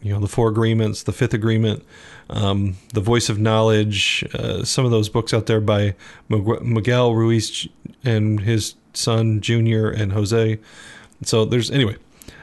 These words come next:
so there's these other wisdom traditions that have a ton of truth and a ton of beauty. But when I have to be right, my rightness depends on,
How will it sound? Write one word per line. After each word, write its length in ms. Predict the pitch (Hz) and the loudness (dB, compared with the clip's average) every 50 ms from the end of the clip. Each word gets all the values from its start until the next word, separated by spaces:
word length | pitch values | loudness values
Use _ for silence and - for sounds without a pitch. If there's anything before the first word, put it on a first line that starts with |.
| - _ - - | -20 _ -20 -10
so 260 | - - - 143 135 | -6 0 2 2 2
there's 280 | 135 147 156 156 139 131 | 4 4 2 2 4 4
these 160 | 147 143 135 | 2 2 4
other 280 | 107 151 175 170 151 139 | 2 2 4 4 4 4
wisdom 280 | 143 147 139 143 131 | 4 4 2 2 0
traditions 420 | - - 123 147 185 - 190 165 - | 0 2 0 0 2 0 0 -2 -2
that 120 | 135 117 | -2 -4
have 240 | 117 - 127 120 110 | -4 -4 -2 -2 -2
a 60 | 113 | -2
ton 520 | - - - - - - - 220 208 196 180 | -4 -6 -10 -10 -10 -10 -6 -4 -2 0 0
of 100 | 151 - | -2 -2
truth 360 | - - - 220 202 160 - | -4 -4 0 0 0 -2 -2
and 120 | - 113 | -6 -8
a 60 | 127 127 | -8 -8
ton 340 | - - - - 202 196 | -6 -6 -4 -2 0 0
of 120 | 180 160 143 | 0 0 0
beauty. 420 | 156 196 214 190 160 113 104 - - - - - - - - - - | 2 2 2 2 2 0 0 -4 -8 -20 -20 -20 -20 -20 -18 -6 0
But 120 | 151 143 | 0 2
when 300 | 123 147 151 156 151 139 | 2 4 2 2 2 0
I 280 | - - 143 147 170 180 | -2 -2 0 0 2 2
have 320 | 143 135 175 165 160 - | 2 0 0 -2 -2 -2
to 80 | - - | -2 0
be 140 | 123 120 110 | 2 2 2
right, 420 | 104 180 202 151 110 - - - - - _ _ _ _ _ - - _ _ _ _ - - - _ _ _ _ _ _ _ _ - | 2 2 0 0 -2 -6 -8 -16 -20 -20 _ _ _ _ _ -20 -20 _ _ _ _ -20 -20 -20 _ _ _ _ _ _ _ _ -8
my 220 | - 131 135 139 139 | -2 0 2 4 4
rightness 720 | 135 123 131 151 202 254 220 147 107 104 110 127 - - - | 4 4 4 2 2 2 0 0 0 0 0 -2 -4 -6 -4
depends 680 | - 135 - - - - 170 180 196 202 196 175 151 | -4 -4 0 2 0 2 2 2 2 2 2 0 -2
on, 560 | - - 123 120 123 120 117 117 117 117 107 | -2 0 0 2 2 2 2 2 2 0 -2